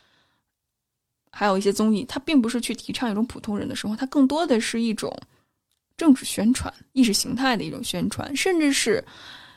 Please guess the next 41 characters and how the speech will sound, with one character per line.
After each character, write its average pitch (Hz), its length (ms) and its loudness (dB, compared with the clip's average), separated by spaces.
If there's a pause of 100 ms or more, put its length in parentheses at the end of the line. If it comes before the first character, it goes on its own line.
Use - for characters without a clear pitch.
(280)
很 202 160 -2
不 220 140 -2
切 294 180 4
实 214 200 0
际 269 260 2
的 - 160 -4 (440)
一 254 60 -6
种 196 140 0
幻 302 260 6
想， - 220 0 (640)
这 381 120 4
样 233 220 6
人 180 200 -2
们 202 180 0
才 190 160 -4
能 185 160 -2
够 208 160 0
从 - 420 -4 (600)
枯 - 340 -2
燥 240 220 6
无 196 220 0
聊 202 260 4
九 208 160 2
九 190 180 2
六 196 460 2 (1160)
非 277 220 -2
常 214 420 0
无 202 240 -4
奈 247 380 6
的 - 320 -8
现 247 240 0
实 214 100 -2
生 208 200 2
活 190 100 0
当 190 240 0
中 185 340 -4 (840)
不 190 160 -4
去 - 180 0
面 233 320 6
对 185 140 -2
它， - 380 -10